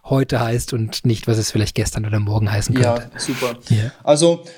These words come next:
Speaker 2: das offizielle Subsignavio Business Process Intelligence, ähm, Portfolio Stand heute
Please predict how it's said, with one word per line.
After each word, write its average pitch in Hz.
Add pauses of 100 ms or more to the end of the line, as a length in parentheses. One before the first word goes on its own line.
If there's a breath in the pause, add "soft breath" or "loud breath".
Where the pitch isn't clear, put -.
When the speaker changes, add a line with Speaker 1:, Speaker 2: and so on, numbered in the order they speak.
(100)
Speaker 2:
das -
offizielle 180
Subsignavio 160 (580)
Business 180 (100)
Process 165
Intelligence, 143
ähm, 117
Portfolio 143
Stand 151
heute 160